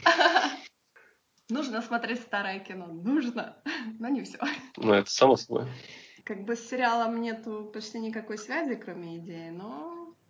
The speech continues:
Speaker 2: Семьдесят третьего года, да?
Speaker 1: Да, по-моему, сем-, да, сем-, семьдесят какого-то года. Вот посмотри на фотку... я уже не помню даже, как актера звали.
Speaker 2: Джеймса Бролина?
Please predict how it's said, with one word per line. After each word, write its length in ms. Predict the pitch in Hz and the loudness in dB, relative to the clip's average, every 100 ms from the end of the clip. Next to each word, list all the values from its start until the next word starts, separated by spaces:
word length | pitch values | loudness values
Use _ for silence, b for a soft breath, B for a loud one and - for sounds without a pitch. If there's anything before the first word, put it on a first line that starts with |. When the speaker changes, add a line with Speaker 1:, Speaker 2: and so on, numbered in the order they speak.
| _ _ | _ _
Speaker 2:
Семьдесят 540 | - - 123 120 - 123 | -4 2 4 4 2 2
третьего 380 | 127 123 131 | 2 6 6
года, 280 | 123 120 120 | 6 6 4
да? 200 | 120 131 - - 185 | 4 0 -2 -12 -10
Speaker 1:
Да, 120 | 180 | -10
по-моему, 340 | 190 190 190 | -10 -10 -10
сем-, 280 | 185 180 185 - | -12 -14 -16 -12
да, 380 | 196 170 160 160 - | -10 -8 -10 -16 -12
сем-, 140 | 214 202 - | -10 -10 -10
семьдесят 420 | 262 247 240 208 | -8 -8 -8 -10
какого-то 460 | - 202 170 170 156 | -12 -12 -12 -12 -14
года. 360 | 147 151 156 - _ _ _ _ _ | -16 -16 -18 -20 _ _ _ _ _
Вот 160 | 233 226 | -10 -8
посмотри 520 | 269 285 285 311 269 | -4 0 0 0 0
на 500 | 247 220 214 208 208 214 | 2 2 2 2 2 0
фотку... 1080 | 233 220 - - 208 202 190 190 185 175 - - _ _ _ _ - 202 | -4 -4 -6 -8 -4 -4 -4 -4 -6 -8 -12 -18 _ _ _ _ -16 -10
я 100 | 190 | -8
уже 140 | 185 185 | -6 -6
не 100 | 180 | -8
помню 280 | 180 175 170 | -8 -8 -6
даже, 240 | 170 175 | -6 -8
как 240 | 170 170 - | -10 -12 -14
актера 400 | - - 170 175 | -12 -10 -8 -8
звали. 440 | 165 160 165 - - - 120 | -6 -6 -8 -12 -14 -2 6
Speaker 2:
Джеймса 340 | 120 117 127 | 8 8 8
Бролина? 460 | 120 170 208 - | 10 10 8 4